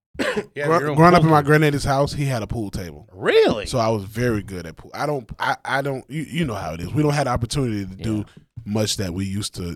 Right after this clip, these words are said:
Speaker 2: enjoy. Like, the only
Speaker 1: Sure.
Speaker 2: thing
Speaker 3: A
Speaker 2: I
Speaker 3: lot of
Speaker 2: find
Speaker 3: the
Speaker 2: ti-,
Speaker 3: activities,
Speaker 2: yeah,
Speaker 3: yeah.
Speaker 2: the, the only thing I find time for now is the gym and fishing. But,
Speaker 1: And
Speaker 2: uh,
Speaker 1: fishing.
Speaker 2: like, pool, it's like a once every two week thing now. Like, if I see a pool table, I'll go shoot a c-, but I used to be a very avid pool player.
Speaker 1: Huh.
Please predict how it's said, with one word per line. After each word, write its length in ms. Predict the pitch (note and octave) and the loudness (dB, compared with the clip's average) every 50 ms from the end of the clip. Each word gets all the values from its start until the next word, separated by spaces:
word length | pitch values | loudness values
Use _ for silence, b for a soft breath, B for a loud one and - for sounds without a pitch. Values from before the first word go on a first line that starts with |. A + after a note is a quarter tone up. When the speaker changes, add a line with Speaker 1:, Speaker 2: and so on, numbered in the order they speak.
| - - | -10 -8
Speaker 2:
enjoy. 340 | - F#2+ G2 F#2+ F2+ G2+ G2+ - | -6 -6 -6 -6 -6 -8 -10 -10
Like, 260 | - A2 B2 C3 C3 | -6 -4 -4 -4 -2
the 60 | D3 | 4
only 180 | D#3 F#3+ G#3+ G#3 | 6 6 6 8
Speaker 1:
Sure. 140 | - F#3+ D3+ | 8 8 8
Speaker 2:
thing 80 | C3+ | 10
Speaker 3:
A 40 | E3 | 10
Speaker 2:
I 20 | |
Speaker 3:
lot 120 | D#3 C#3+ C#3+ | 10 10 8
of 60 | D3+ | 8
Speaker 2:
find 60 | D3+ C#3+ | 6 4
Speaker 3:
the 40 | C3 A2+ | 4 4
Speaker 2:
ti-, 40 | |
Speaker 3:
activities, 460 | G#2+ - - A#2+ G2+ G2 E2+ E2+ D#2 D#3+ | 2 2 0 0 0 0 -2 -2 0 2
Speaker 2:
yeah, 80 | D#3 B2 | 2 2
Speaker 3:
yeah. 100 | D#2+ D2+ | 2 -2
Speaker 2:
the, 180 | - C3+ - - | -6 -8 -8 -6
the 120 | B2+ C3+ | 0 2
only 180 | C#3 E3 F#3+ F#3 | 4 4 4 4
thing 160 | - E3+ D#3 | 2 2 2
I 60 | D3+ | 2
find 320 | C#3+ - D3+ C3+ C3 B2+ - | 2 2 0 0 0 -2 -2
time 240 | C3+ C3 B2 B2 A2+ | -2 -2 -2 -4 -4
for 180 | - A2 G2 | -4 -6 -6
now 240 | F#2+ G#2 G#2 A2+ A2 | -4 -2 -2 -2 -2
is 100 | G#2 G2 | -4 -4
the 100 | - F#2 | -6 -10
gym 400 | F#2 F#2+ G2 A2 B2+ B2+ B2+ G#2 | -12 -8 -6 -4 -2 -2 -2 -4
and 120 | E2+ F#2+ F#2+ | -6 -8 -10
fishing. 440 | - - A2 F#2+ - - F#2 F#2 F#2 | -8 -8 -8 -6 -6 -8 -10 -8 -8
But, 80 | G#2 G#2+ | -8 -6
Speaker 1:
And 80 | G2 | -4
Speaker 2:
uh, 80 | G2+ A2 | -4 -4
Speaker 1:
fishing. 160 | A2 G2 A#2 | -6 -4 -6
Speaker 2:
like, 240 | B2+ A#2+ F#2+ - - | -6 -6 -6 0 0
pool, 640 | - - D#3+ D#3+ E3 E3+ F3+ F#3 F#3 F#3 F3+ - _ _ _ _ _ _ _ _ _ _ - - | 4 6 8 8 8 8 6 6 4 2 0 -6 _ _ _ _ _ _ _ _ _ _ -20 -10
it's 280 | - A#2+ C3 - - - | -8 -6 -6 -4 -4 -4
like 260 | A2 G2 G2 F#2+ - | -2 -4 -4 -4 -4
a 240 | E2+ D#2+ D2+ D2 C#2+ - _ _ _ _ _ _ _ _ - | -6 -4 -4 -6 -8 -12 _ _ _ _ _ _ _ _ -16
once 360 | F2+ G2 G#2 A2 A2 - A2 | -10 -6 -6 -4 -4 -4 -6
every 160 | G2+ G2 G2+ | -6 -6 -6
two 180 | G2 - - G#2 | -6 -6 -6 -4
week 220 | G2 G2+ F#2+ - - | -4 -6 -8 -8 -10
thing 440 | - F#2+ F#2+ F#2+ F#2 F2 E2 E2 D#2+ | -8 -8 -6 -6 -6 -8 -8 -8 -10
now. 180 | D2+ C#2+ D#2 | -10 -10 -8
Like, 220 | D#2+ E2 D#2+ E2 D2+ | -8 -8 -10 -10 -12
if 280 | - D#2+ F#2+ G2 - | -10 -10 -10 -10 -8
I 160 | - E2+ E2 E2+ - | -8 -8 -8 -10 -8
see 240 | - - - A2 G2+ | -6 -6 -4 -4 -4
a 100 | G2 F#2+ | -6 -6
pool 280 | - - - G2+ G2 G2 | -6 -6 -6 -6 -6 -4
table, 280 | - - G2 F#2 F2+ F2 | -4 -6 -6 -4 -4 -6
I'll 80 | F2 | -6
go 100 | F2 F2 | -6 -8
shoot 260 | - - F#2+ F2+ F2 | -8 -8 -8 -8 -10
a 120 | - - - | -12 -12 -14
c-, 60 | F#2+ | -12
but 200 | G2 G2 G2+ G2 | -10 -8 -6 -6
I 80 | G2 G#2 | -4 -4
used 240 | G#2 G2+ G2+ F#2+ | -4 -6 -6 -6
to 80 | - F#2 | -8 -8
be 140 | F2 F2+ E2+ | -8 -8 -8
a 60 | E2 | -8
very 340 | E2+ F2+ F2+ F2 F2 E2+ - | -8 -8 -8 -8 -8 -8 -8
avid 340 | D#2+ F#2 F#2 E2+ E2 C#2+ - | -8 -8 -8 -10 -12 -12 -12
pool 220 | - F#2+ F2+ E2+ - - | -12 -12 -12 -14 -16 -20
player. 200 | _ - - - _ _ | _ -20 -20 -20 _ _
Speaker 1:
Huh. 340 | - - G3+ B3 F#3+ G#2+ | -10 -4 0 0 0 0